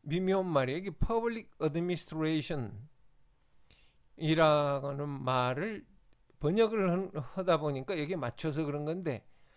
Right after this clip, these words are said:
한국어로, 에, 한자, 어지어 말하면 그 행정이라는 말은 행정 자체가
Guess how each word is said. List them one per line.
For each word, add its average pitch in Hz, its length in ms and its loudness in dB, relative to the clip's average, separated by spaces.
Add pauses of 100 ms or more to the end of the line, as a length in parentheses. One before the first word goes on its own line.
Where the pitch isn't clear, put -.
(300)
한국어로, 185 1800 -2 (1000)
에, 165 560 0
한자, 180 840 2 (220)
어지어 131 320 -2
말하면 110 440 -6
그 151 120 -4
행정이라는 190 840 2
말은 170 420 2
행정 226 420 0
자체가 165 560 0